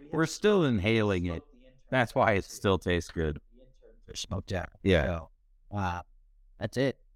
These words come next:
Speaker 1: Yeah, I think that is it. Four and a quarter tacos for me, four and a quarter tacos for you. That is the, um, uh, orange,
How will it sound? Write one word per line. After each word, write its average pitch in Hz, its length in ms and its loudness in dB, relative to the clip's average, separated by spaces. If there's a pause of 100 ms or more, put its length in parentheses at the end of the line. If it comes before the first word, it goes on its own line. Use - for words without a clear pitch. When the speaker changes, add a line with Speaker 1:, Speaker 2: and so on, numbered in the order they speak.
(760)
Speaker 1:
Yeah, 113 200 6 (260)
I 101 80 2
think 101 180 2
that 98 160 4
is 95 180 0
it. 82 220 0 (180)
Four 107 120 2
and 107 80 4
a - 40 0
quarter 95 300 -2
tacos 98 480 2
for 98 100 -4
me, 95 300 2
four 92 220 -4
and 90 80 -6
a - 20 -6
quarter 90 180 -2
tacos 90 500 -2
for - 100 -6
you. 92 340 2 (840)
That 92 140 4
is 95 180 0
the, 92 180 2
um, 92 360 0 (160)
uh, 85 400 -4
orange, 113 400 0